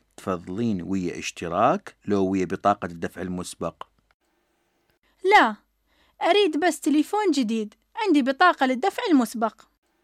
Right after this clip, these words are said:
Speaker 1: عندنا عرض اشتراك جديد ويا أسعار مخفضة ويا هاتف موبايل.
Speaker 2: إيه، عندكم دائمًا عروض مغرية، بس جوابي هو لا.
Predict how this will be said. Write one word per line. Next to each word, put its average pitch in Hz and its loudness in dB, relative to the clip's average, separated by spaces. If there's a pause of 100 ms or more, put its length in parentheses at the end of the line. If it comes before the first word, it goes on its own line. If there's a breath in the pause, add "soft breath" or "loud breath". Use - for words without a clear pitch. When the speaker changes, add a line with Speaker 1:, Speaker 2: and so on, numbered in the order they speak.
(680)
Speaker 1:
عندنا 98 -2
عرض 110 0
اشتراك 95 -4
جديد 87 -8 (100)
ويا 90 -4
أسعار 104 -2
مخفضة 123 -2 (220 soft breath)
ويا 90 -4
هاتف 139 -6
موبايل. 85 -4 (1120)
Speaker 2:
إيه، 339 2 (520)
عندكم 339 2
دائمًا 370 6
عروض 269 2
مغرية، 220 -2 (260)
بس 320 -2
جوابي 359 4
هو 415 6
لا. 247 4